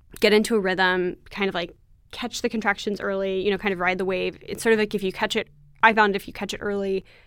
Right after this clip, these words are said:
then you could kind of just, like, breathe through it pretty well. Um, and things had increased in intensity, but they were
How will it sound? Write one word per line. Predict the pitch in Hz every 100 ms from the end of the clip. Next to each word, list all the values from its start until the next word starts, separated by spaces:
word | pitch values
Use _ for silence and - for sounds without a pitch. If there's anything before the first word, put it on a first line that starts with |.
| -
then | 214
you | 190
could | - -
kind | 202
of | 190
just, | 185
like, | 190 -
breathe | 196 190
through | - 185
it |
pretty | - 214
well. | 202 190 180 180 - - - - _
Um, | 208 202 190 -
and | 269
things | 359 359
had | 381
increased | 359 302 -
in | 302
intensity, | 294 254 233 233 233
but | 220 208
they | 196
were | 190 202 190